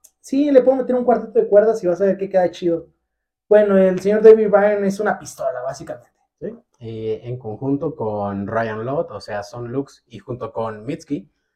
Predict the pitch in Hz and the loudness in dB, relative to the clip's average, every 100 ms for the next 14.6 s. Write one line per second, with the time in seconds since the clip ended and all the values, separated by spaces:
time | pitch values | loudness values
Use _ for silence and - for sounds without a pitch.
0 | _ 127 123 135 123 123 127 123 107 123 | _ -8 -8 -6 -6 -6 -8 -10 -10 -4
1 | 123 120 131 127 - 110 104 156 220 - | -4 -4 -8 -8 -10 -10 -8 -4 -4 -4
2 | 123 - 120 113 113 117 117 104 98 92 | -14 -10 -10 -10 -10 -10 -10 -10 -12 -12
3 | - 113 - 104 101 143 170 190 190 113 | -16 -16 -14 -14 -10 -8 -6 -8 -10 -8
4 | 127 143 143 127 131 131 113 107 - 110 | -4 -4 -6 -8 -8 -10 -12 -12 -10 -10
5 | - 123 143 151 143 135 120 107 104 98 | -8 -8 -8 -8 -10 -10 -10 -10 -12 -16
6 | 98 - 139 147 147 196 196 - _ _ | -18 -8 -6 -6 -6 -12 -16 -20 _ _
7 | _ 101 123 120 120 113 - 107 110 123 | _ -14 -10 -10 -10 -14 -14 -12 -10 -6
8 | 120 117 - 107 - 117 120 110 139 131 | -6 -6 -8 -10 -6 -4 -4 -2 -2 0
9 | 139 127 135 147 143 - 127 127 120 123 | -2 0 0 2 2 0 0 -2 -4 -6
10 | 127 113 101 - 101 92 _ _ _ _ | -8 -10 -14 -18 -20 -20 _ _ _ _
11 | 123 113 135 143 127 127 135 123 123 113 | -8 -4 -2 -2 -4 -4 -6 -6 -8 -8
12 | 107 95 104 110 139 202 _ _ 165 156 | -10 -12 -12 -12 -14 -16 _ _ -10 -4
13 | 165 170 170 185 196 190 190 190 190 202 | 0 2 4 6 8 8 6 4 2 2
14 | 196 151 151 170 143 | -2 -4 -8 -10 -10